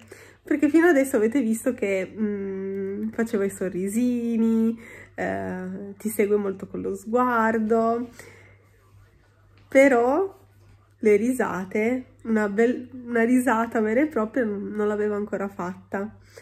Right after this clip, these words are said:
E adesso inizia a fare le prime risatine. È vero?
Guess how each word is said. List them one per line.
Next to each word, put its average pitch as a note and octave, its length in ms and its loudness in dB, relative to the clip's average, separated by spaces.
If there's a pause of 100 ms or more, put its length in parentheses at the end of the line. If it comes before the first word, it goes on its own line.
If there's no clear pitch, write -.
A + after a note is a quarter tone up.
(220)
E D4+ 80 -2
adesso C4 400 2
inizia A3+ 680 -4
a A3+ 100 -4
fare A3+ 220 -2
le A#3 120 2
prime B3+ 300 0
risatine. B3 840 -4 (480)
È C#4 120 -8
vero? B3+ 420 -6